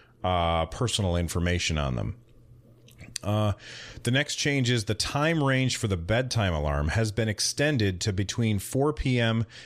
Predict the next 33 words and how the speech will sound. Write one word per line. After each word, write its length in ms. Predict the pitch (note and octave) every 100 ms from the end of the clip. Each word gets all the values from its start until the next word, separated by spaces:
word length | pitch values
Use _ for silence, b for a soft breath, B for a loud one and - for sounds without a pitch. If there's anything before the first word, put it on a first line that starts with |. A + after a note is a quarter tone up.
| B
and 100 | G2+
eleven 300 | G#2 G#2+ G#2+
forty-five 800 | - G#2+ G2 - A2+ A2+ G#2+ -
P 160 | G2+
M. 160 | F2 E2+
When 120 | G2
a 60 | F#2
bedtime 460 | G#2+ C3 C3+ C3+
alarm 320 | C3 A#2+ A#2 G#2
is 100 | -
set, 320 | C3+ C3+ -
play 220 | - C3
will 100 | B2
be 160 | A2+ G#2
restricted 680 | F#2+ - D#3+ E3 A2+ G#2 - B B
from 220 | B A2 G2
the 80 |
set 320 | - C#3 C#3 -
time 420 | A2 G2+ G2 G2+ b b
until 300 | G2+ F#2+ G2+
six 320 | F2+ A2+ F#2+
A 160 | F#2 F2
M 300 | B2+ A#2 G2+ - _ _ - -
the 80 | G#2+
following 500 | G2 E2+ D2+ D2 D#2
day. 320 | F#2 C2+ - - B B B B B B - - - - - -
I 80 |
don't 140 | D3 C3+
really 200 | B2+ A2+
know 180 | G#2 G#2
what 160 | G2+
this 200 | G2+ -
means. 500 | F#2 F#2 G2+ A#2 -